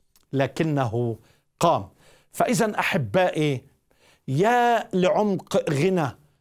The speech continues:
محبة الله وحكمة الله، ما فيش حل تاني إلا أنه يسوع نفسه البار الكامل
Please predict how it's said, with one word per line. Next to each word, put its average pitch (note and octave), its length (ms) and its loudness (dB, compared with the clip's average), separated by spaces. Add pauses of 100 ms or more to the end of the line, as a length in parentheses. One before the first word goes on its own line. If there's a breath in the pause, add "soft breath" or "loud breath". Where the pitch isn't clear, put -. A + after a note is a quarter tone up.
(120)
محبة F3+ 560 0
الله D3 380 2 (520)
وحكمة A3 600 -2 (480)
الله، C#3+ 420 2 (500 soft breath)
ما D3+ 80 2
فيش - 300 2
حل A#3+ 300 2
تاني G3 560 0 (580)
إلا G3+ 280 2
أنه F3+ 140 2
يسوع F#3+ 460 2
نفسه G3+ 420 0
البار F#3 460 2
الكامل D#3 760 0